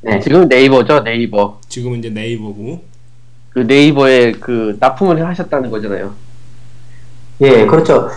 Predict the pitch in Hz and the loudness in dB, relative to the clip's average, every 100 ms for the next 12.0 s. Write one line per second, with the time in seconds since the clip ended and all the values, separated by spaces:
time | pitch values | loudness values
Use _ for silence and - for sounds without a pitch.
0 | - 170 190 196 - 156 - - 185 151 | -2 2 4 4 4 0 -2 -4 0 2
1 | 139 196 196 170 135 135 131 - 156 156 | 4 4 4 0 2 2 0 -4 -2 -2
2 | 156 - 175 - 190 208 151 135 135 104 | -2 0 0 2 4 4 4 0 0 0
3 | 98 120 101 - - 135 139 123 113 123 | 0 -2 -4 -10 -6 0 2 0 0 0
4 | 143 131 113 113 110 107 110 131 139 151 | -2 -4 -10 -10 -10 -8 -4 -2 0 2
5 | 135 117 117 107 110 117 110 117 135 113 | 0 0 -2 -2 0 0 0 0 0 2
6 | 104 107 101 - - 110 117 107 101 - | 2 0 -2 -8 -10 -6 -4 -4 -8 -8
7 | 110 101 - - 135 151 165 156 143 175 | -6 -8 -12 -4 0 2 4 2 2 2
8 | 165 - - 120 - 143 - 262 - - | 0 -6 -10 -4 0 2 4 4 2 -8
9 | - 247 254 220 202 165 165 - 214 170 | -2 2 4 4 2 0 -2 -2 -2 0
10 | 135 131 117 110 - 127 127 - - 139 | 0 0 -2 -8 -12 -6 0 0 2 -2
11 | 156 - 185 - - 143 143 147 135 113 | -2 0 0 0 -8 -12 -4 -2 -2 -4